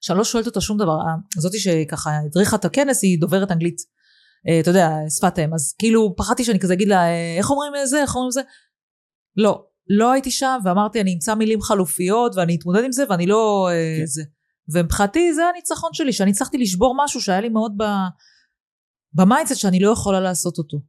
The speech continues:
Speaker 1: ואני, אין לי מבחינתי את הדבר הזה, כאילו, מבחינתי זה ה-, זה האושר, כי עכשיו אני שמחה מזה שעשיתי את זה.
Speaker 2: לא, עשית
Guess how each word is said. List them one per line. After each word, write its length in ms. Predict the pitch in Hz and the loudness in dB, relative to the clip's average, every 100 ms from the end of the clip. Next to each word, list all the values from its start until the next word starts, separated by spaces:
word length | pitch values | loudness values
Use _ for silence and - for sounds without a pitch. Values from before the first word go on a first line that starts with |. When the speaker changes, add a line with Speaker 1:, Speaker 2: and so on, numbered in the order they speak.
| _ | _
Speaker 1:
ואני, 240 | 156 175 302 | 2 2 2
אין 80 | |
לי 60 | 359 | 0
מבחינתי 320 | 370 311 302 | -2 0 0
את 80 | 311 | -2
הדבר 200 | 269 240 | -2 0
הזה, 220 | 285 233 | 2 0
כאילו, 260 | 156 175 170 | 2 2 2
מבחינתי 440 | 151 180 165 294 277 | 0 -2 0 0 0
זה 240 | 196 269 | 2 2
ה-, 60 | 277 - - | 0 -4 -6
זה 180 | 165 294 | 0 0
האושר, 380 | - 285 - | 2 0 0
כי 100 | 202 | -4
עכשיו 180 | 160 277 | -2 -2
אני 120 | 311 | -2
שמחה 360 | 269 262 254 - 415 - _ _ | -4 -4 -4 -4 -4 -6 _ _
מזה 140 | 190 254 | 0 2
שעשיתי 400 | 294 339 339 254 | 0 -2 0 0
את 60 | |
זה. 100 | 151 156 - _ | 0 -2 -8 _
Speaker 2:
לא, 240 | 151 240 220 | 2 2 2
עשית 240 | - 269 | 0 -2